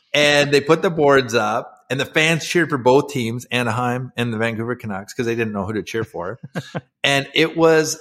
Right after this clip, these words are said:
unbelievable. And I remember jumping on the ice, skating, and laughing to myself. I'm like, "They, I'm an N H L er now, man. I'm an N H L er. Nobody ever can ever take this away."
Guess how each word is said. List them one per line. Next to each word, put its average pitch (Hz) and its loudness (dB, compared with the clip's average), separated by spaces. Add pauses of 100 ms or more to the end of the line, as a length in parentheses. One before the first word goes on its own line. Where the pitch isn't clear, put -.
(120)
unbelievable. 143 2
And 120 -2
I - 2
remember 123 -2
jumping 135 0
on 170 0
the 156 0
ice, 123 -2
skating, 165 0
and 131 -2
laughing 135 2
to 127 -6
myself. 117 0
I'm 117 -6
like, 113 -4 (420)
"They, 185 4 (180)
I'm 190 6
an 220 8
N 233 8
H 214 6
L 233 8
er 208 6
now, 226 8
man. 220 8
I'm 202 4
an 220 8
N 233 10
H 233 0
L 247 8
er. - 8
Nobody 247 8
ever 247 12
can 240 0
ever 240 4
take 240 0
this 214 6
away." 220 2